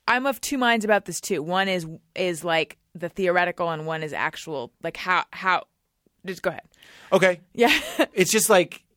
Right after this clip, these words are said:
Speaker 2: he, he got the nurse to admit that the only way he would have gotten, uh, aids or H I V, H I V causes it, H I V,
Speaker 1: Yeah.
Speaker 2: would be if he had an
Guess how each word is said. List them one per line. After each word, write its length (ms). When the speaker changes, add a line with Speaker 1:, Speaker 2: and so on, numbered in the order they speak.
Speaker 2:
he, 220
he 300
got 260
the 80
nurse 240
to 140
admit 420
that 140
the 120
only 380
way 320
he 360
would 200
have 100
gotten, 580
uh, 300
aids 420
or 160
H 200
I 100
V, 300
H 180
I 80
V 120
causes 400
it, 120
H 200
I 80
V, 140
Speaker 1:
Yeah. 180
Speaker 2:
would 240
be 160
if 100
he 140
had 300
an 120